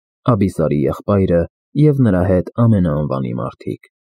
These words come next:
Ընծաներով դեսպաններ եկան նաև Նոմարքոս Դոքսարեոսի կողմից։ Ալեքսանդրը Տաքսիլում կրկին սահմանված զոհերը մատուցեց և կազմակերպեց մարմնամարզական և հեծելազորի մրցումներ։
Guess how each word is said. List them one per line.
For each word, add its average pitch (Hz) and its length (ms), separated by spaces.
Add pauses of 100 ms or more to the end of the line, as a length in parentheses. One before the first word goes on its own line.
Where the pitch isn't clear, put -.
(600)
Ընծաներով 95 580
դեսպաններ 90 640
եկան 85 400
նաև 76 400
Նոմարքոս 85 720
Դոքսարեոսի 82 880
կողմից։ - 560 (1200)
Ալեքսանդրը 120 600
Տաքսիլում 110 600
կրկին 95 400
սահմանված 87 720
զոհերը 80 400
մատուցեց 95 640 (300)
և 143 220
կազմակերպեց 87 920 (120)
մարմնամարզական 98 1120
և 76 220
հեծելազորի 76 680
մրցումներ։ 50 680